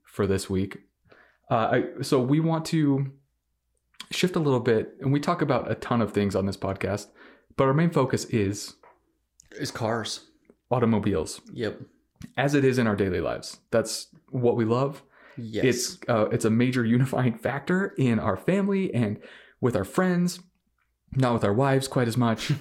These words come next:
Speaker 2: <laughs>
Speaker 1: but definitely, uh, definitely is a unifying factor. Um, why, what, so I'm gonna add, I'm gonna be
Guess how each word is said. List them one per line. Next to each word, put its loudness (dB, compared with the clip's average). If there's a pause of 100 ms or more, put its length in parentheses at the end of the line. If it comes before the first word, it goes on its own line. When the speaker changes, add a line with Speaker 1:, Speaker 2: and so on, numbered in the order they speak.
(260)
Speaker 2:
<laughs> -4
Speaker 1:
but 2
definitely, 2
uh, 0 (260)
definitely 2
is 2
a 4
unifying 2
factor. -2 (500)
Um, 0 (140)
why, -4 (580)
what, -2
so 2
I'm 0
gonna 0
add, -2
I'm 0
gonna 0
be -4